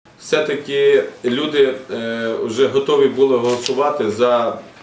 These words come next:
е, те, щоб сьогодні припинилася вже ця війна, щоб не гинули люди.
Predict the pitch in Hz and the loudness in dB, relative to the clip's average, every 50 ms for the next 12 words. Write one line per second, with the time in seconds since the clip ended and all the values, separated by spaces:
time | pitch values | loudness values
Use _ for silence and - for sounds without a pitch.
0 | - 117 117 113 113 113 110 110 107 107 - 147 156 151 151 - - 120 104 110 | -14 -12 -8 -6 -4 -4 -4 -4 -6 -4 -2 0 0 0 0 -2 -4 -4 -4 -2
1 | 117 113 113 110 104 104 - - - - - 135 120 123 139 139 135 123 120 113 | -2 0 0 0 -2 -4 -6 -12 -16 -4 -2 -2 2 4 2 2 2 0 -4 -4
2 | 107 - - 123 117 104 - 127 123 131 131 123 117 110 104 - 113 110 104 104 | -4 -8 -8 -8 -8 -2 -2 0 2 2 2 2 0 -2 -4 -4 -2 0 0 2
3 | 104 110 110 107 104 - - - 110 107 107 101 101 101 110 117 117 120 135 147 | 2 2 0 -2 -2 -2 -2 -2 -2 0 -2 -4 -4 -6 -6 -4 -2 -2 0 0
4 | 160 170 165 - - - - _ _ _ _ - _ - - - - - - 117 | 0 -2 -4 -10 -18 -20 -20 _ _ _ _ -20 _ -20 -20 -20 -10 -8 -6 -2
5 | 123 131 127 131 135 139 135 131 120 113 113 110 117 135 151 165 165 165 | 0 0 2 4 4 4 4 2 0 0 -2 -2 -2 -2 -4 -4 -4 -4